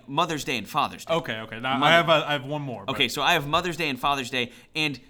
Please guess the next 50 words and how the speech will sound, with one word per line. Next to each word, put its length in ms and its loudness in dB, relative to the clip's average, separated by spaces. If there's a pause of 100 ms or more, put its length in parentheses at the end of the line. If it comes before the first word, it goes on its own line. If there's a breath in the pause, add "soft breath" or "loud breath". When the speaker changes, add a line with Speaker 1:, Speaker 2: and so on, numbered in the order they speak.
(140)
Speaker 1:
we 240 -6
should 260 -2
at 260 -6
that 300 -4
point, 420 -4
so 360 -2 (180)
as 220 -2
we 100 -4
go 260 -2
through 280 -6
the 120 -2
Thanksgiving 680 -8
dinner, 380 -4
right, 220 0
I'm 120 -4
packing 360 -10
a 20 -8
lot 160 -4
of 60 -10
these 160 -12
in 80 -12
around 200 -10
the 40 -16
dinner 220 -14
'cause 160 -18
we're 80 -10
just 240 -12
sitting 240 -12
there. 100 -14 (300 loud breath)
So 280 -2 (140)
as 280 -2
we 160 -4
are 100 -4
sitting 340 -8
there 160 -2
at 100 -6
dinner, 340 -4 (180 loud breath)
I 60 -2
think 160 -6
that 80 -8
we 160 -6
all 440 0
must 340 -4
yell 440 -2
our 260 0
love 500 -2 (100)
to 120 -6
the 160 -2
various 480 -4
mothers 600 -4